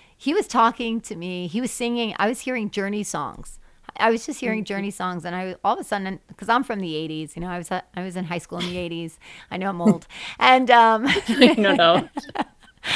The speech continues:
Speaker 2: I was born in the eighties, but
Speaker 1: Okay, all right.
Speaker 2: I loved all the eighties
Speaker 1: I know.
Speaker 2: songs.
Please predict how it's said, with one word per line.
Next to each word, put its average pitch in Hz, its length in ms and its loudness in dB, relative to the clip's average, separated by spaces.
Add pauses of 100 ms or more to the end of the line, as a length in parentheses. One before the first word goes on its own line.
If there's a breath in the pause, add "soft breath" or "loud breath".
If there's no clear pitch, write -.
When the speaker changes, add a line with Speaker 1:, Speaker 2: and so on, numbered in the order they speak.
(140)
Speaker 2:
I 254 60 8
was 247 120 8
born 220 240 10
in 220 80 6
the 190 120 2
eighties, 185 420 8
but 254 120 10
Speaker 1:
Okay, 175 400 2
all 233 100 -2
right. 240 80 2
Speaker 2:
I 208 60 4
loved 185 240 2
all 175 100 4
the 170 140 2
eighties 180 180 4
Speaker 1:
I - 40 2
know. 180 320 4
Speaker 2:
songs. - 160 -10